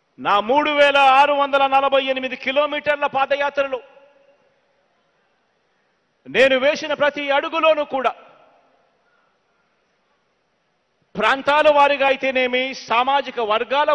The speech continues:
వారిగా అయితేనేమి, వృత్తి వర్గాల వారిగా అయితేనేమి, పేదలుగా, మహిళలుగా, పిల్లలుగా, అవ్వ తాతలుగా వారు ఎదుర్కొంటా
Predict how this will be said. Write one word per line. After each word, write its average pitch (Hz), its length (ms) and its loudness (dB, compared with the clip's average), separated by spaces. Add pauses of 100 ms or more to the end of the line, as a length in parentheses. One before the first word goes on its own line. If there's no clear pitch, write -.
వారిగా 269 340 2
అయితేనేమి, 247 460 -6 (1900)
వృత్తి 262 380 -4
వర్గాల 294 360 0 (100)
వారిగా 294 340 0
అయితేనేమి, 262 540 -6 (400)
పేదలుగా, 247 640 0 (240)
మహిళలుగా, 254 640 -2 (200)
పిల్లలుగా, 269 540 0 (1700)
అవ్వ 202 320 -2 (260)
తాతలుగా 233 580 0 (1600)
వారు 180 300 -2 (120)
ఎదుర్కొంటా 254 560 -2